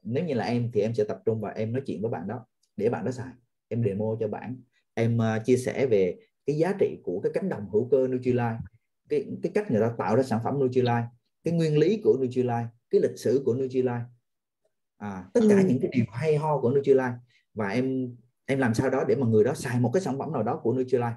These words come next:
Speaker 1: hoặc là của Amway. Và trong cái khoảng thời gian người đó xài thì em sẽ tìm cách em chăm sóc để người đó thích cái sản phẩm Nutrilite.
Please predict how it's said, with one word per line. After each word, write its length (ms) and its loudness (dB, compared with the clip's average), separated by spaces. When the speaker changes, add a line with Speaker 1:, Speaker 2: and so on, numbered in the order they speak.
Speaker 1:
hoặc 160 -8
là 60 -2
của 160 4
Amway. 280 0
Và 300 -2
trong 100 -2
cái 60 2
khoảng 140 0
thời 100 4
gian 160 2
người 100 4
đó 100 -2
xài 280 -6
thì 60 -4
em 120 -4
sẽ 140 -2
tìm 120 0
cách 160 -2
em 100 -2
chăm 140 2
sóc 180 -4
để 100 4
người 160 4
đó 200 -2
thích 160 0
cái 100 2
sản 180 -6
phẩm 140 -2
Nutrilite. 340 0